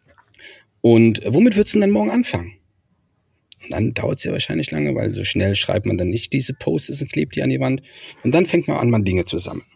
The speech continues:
So, das ist mal so eine ganz einfache Übung. In der Art einer Gegenüberstellung. Die andere Übung, die ist auch gut. Die sagst du einfach, „Okay, wir haben jetzt das Jahr zwanzig dreißig. Was glaubst du denn,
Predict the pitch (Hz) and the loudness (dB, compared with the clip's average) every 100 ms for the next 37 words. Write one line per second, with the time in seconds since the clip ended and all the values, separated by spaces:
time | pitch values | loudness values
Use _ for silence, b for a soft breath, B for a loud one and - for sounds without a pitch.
0 | - - 113 123 117 98 98 131 175 - | -14 -8 0 2 2 0 -2 0 -2 0
1 | 123 120 117 101 - - - _ _ _ | 0 0 -2 -4 -6 -10 -12 _ _ _
2 | _ _ _ _ _ _ _ _ _ 127 | _ _ _ _ _ _ _ _ _ 4
3 | 107 120 120 107 104 - - - - - | 6 4 4 2 2 0 -2 -4 -4 -6
4 | - _ B B B - - 226 226 120 | -10 _ B B B -2 2 4 6 4
5 | 107 117 196 262 _ _ _ b b b | 0 2 0 -2 _ _ _ b b b
6 | - 135 147 135 - - 95 - - - | 0 4 4 2 0 -2 -4 -6 -14 -14
7 | _ B B B _ 147 208 262 - - | _ B B B _ 0 2 2 -2 -4
8 | - 123 - 123 - - - 104 107 175 | 0 0 0 -2 -2 -6 -2 0 0 2
9 | 196 - 120 110 117 - - 107 104 - | 0 0 -2 -2 -2 -2 -4 -4 -4 -4
10 | - 107 - - - - - _ b b | -2 0 0 -6 -20 -20 -20 _ b b
11 | b b _ - - - 127 - - 208 | b b _ -6 -4 -2 -2 -2 -2 0
12 | 220 226 | 2 0